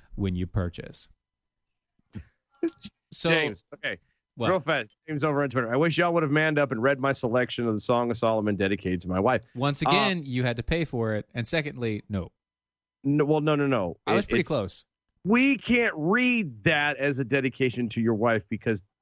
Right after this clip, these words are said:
Speaker 2: that just would be one of us saying, it just would sound weird.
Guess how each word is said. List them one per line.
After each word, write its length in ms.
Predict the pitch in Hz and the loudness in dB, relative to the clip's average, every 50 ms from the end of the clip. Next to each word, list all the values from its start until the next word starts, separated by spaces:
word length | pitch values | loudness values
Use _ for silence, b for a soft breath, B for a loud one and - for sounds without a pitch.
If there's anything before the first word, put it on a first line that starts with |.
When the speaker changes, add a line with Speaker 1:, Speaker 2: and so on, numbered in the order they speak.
| _ _ _ _ _ _ | _ _ _ _ _ _
Speaker 2:
that 340 | - 147 147 151 151 151 143 _ _ - | 0 2 2 2 0 -2 -4 _ _ -16
just 180 | 127 110 - _ | -16 -16 -16 _
would 180 | 120 135 135 113 | -2 -2 -2 2
be 140 | 117 123 120 | 2 2 2
one 300 | 113 107 117 135 139 135 | 2 2 2 2 2 2
of 140 | 127 104 98 - | 0 -2 -2 -4
us 240 | 120 131 127 123 - | -2 0 0 0 -2
saying, 400 | - - - 131 127 120 113 113 - | -2 0 0 0 0 0 -2 -2 -4
it 100 | 123 110 | -4 0
just 220 | - 127 110 - _ | 0 -2 -2 -2 _
would 120 | - 113 98 | -8 -8 -6
sound 460 | - - - 117 110 104 101 95 87 - _ 90 90 | -4 -2 0 2 2 2 0 -2 -6 -10 _ -12 -4
weird. 460 | 95 104 98 92 90 82 82 82 | -2 -2 0 -2 -4 -6 -10 -14